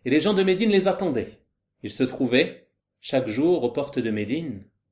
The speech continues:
à attendre l'arrivée du prophète, sallallahu alayhi wa sallam, et d'Abu Bakr. Et un jour, alors qu'ils sont restés jusqu'à ce que vienne le temps de midi et que le soleil commençait à frapper,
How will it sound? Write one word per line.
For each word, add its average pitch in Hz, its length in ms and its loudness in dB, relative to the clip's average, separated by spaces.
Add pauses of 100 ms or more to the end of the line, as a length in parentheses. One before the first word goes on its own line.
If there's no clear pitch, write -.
à 139 80 -6
attendre 151 380 -2
l'arrivée 139 300 0
du 135 100 -4
prophète, 160 320 -6
sallallahu 135 480 -2
alayhi 123 280 -4
wa 120 100 -6
sallam, 170 280 -8
et 131 40 -4
d'Abu 98 200 -8
Bakr. - 280 -20 (500)
Et 143 60 2
un 175 120 6
jour, - 600 2 (200)
alors 165 240 0
qu'ils 147 140 0
sont 151 140 -6
restés 147 320 0
jusqu'à 156 280 -6
ce - 80 -6
que 147 100 -4
vienne 131 540 -2 (360)
le 127 80 -10
temps 160 160 -2
de 131 100 2
midi 131 280 0
et 190 100 -4
que 131 100 -10
le 113 80 -6
soleil 147 340 -4
commençait 117 360 -8
à 110 40 -6
frapper, - 440 -12